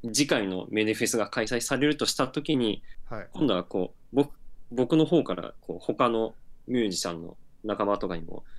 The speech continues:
Speaker 1: あの、こういうフェスがあってみたいな、呼びかけられたりっていう。こう、結構
Speaker 2: すごいこと言ってきたぞ。
Speaker 1: 輪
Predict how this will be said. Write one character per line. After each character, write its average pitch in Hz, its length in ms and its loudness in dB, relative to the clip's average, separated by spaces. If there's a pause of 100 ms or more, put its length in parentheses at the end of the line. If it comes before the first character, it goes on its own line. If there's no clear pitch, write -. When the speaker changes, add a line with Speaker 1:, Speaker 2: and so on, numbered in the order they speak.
(200)
Speaker 1:
あ 98 100 -2
の、 90 100 -2
こ - 200 0
う 110 60 2
い 104 60 0
う - 20 2
フ 117 120 -2
ェ - 20 0
ス - 140 2
が 107 140 2
あ - 20 2
っ - 80 -6
て 95 120 -2
み 87 100 -2
た 90 100 -2
い 82 80 -4
な、 87 180 -6 (320)
呼 107 120 2
び 98 120 2
か 110 160 2
け 107 120 2
ら 101 100 6
れ 87 100 4
た 92 100 -4
り 87 80 -4
っ - 40 -10
て - 160 -10
い 85 80 -8
う。 - 160 -10 (1900)
こ 101 160 4
う、 98 40 2
結 - 160 -4
構 170 120 2
Speaker 2:
す 202 60 4
ご - 80 -2
い - 40 4
こ - 40 6
と 160 80 6
言 107 120 6
っ - 40 2
て - 60 -10
き - 60 -18
た 123 80 -6
ぞ。 117 80 -8
Speaker 1:
輪 135 80 -4